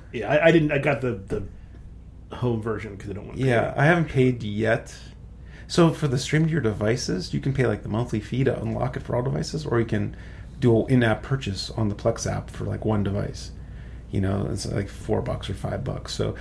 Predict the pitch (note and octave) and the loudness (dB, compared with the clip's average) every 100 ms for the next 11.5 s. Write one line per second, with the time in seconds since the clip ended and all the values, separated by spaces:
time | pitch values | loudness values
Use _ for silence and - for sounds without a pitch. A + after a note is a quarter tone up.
0 | - - - A#2+ A#2+ A#2+ A2 G2+ G#2 G#2 | -10 -4 2 4 4 4 4 2 0 0
1 | G2+ G2+ G#2+ G#2+ B2+ F#2+ - G#2 - - | 0 0 2 0 0 -2 -4 -6 -8 -12
2 | - - - - C#4 B2+ - A2 G2 G#2+ | -12 -12 -10 -4 -2 -2 0 0 2 2
3 | A2 G2 G#2 G2+ - - A2+ G#2+ G2 G#2 | 2 2 2 0 -2 0 0 0 -4 -4
4 | G2 G2 - - - - - - - - | -4 -6 -8 -12 -12 -14 -12 -12 -12 -12
5 | - - - - - - A2+ A2 G#2 G2+ | -12 -12 -12 -14 -12 -2 2 4 4 2
6 | G2 - - - - - - - - - | -2 -8 -14 -14 -14 -12 -12 -14 -14 -14
7 | - - - - - - - B2+ C#3+ B2+ | -12 -12 -12 -14 -14 -14 -10 0 4 6
8 | A#2 - C#3 A2+ - - C#3+ D3 C#3 C#3+ | 4 4 4 4 2 4 6 6 6 8
9 | C#3 C3+ - - - - - - - - | 6 2 -2 -12 -10 -8 -8 -12 -14 -14
10 | - - - - C3+ B2+ - C3 B2+ - | -16 -16 -4 6 8 8 6 2 2 0
11 | - - - - - | -14 -12 -12 -12 -12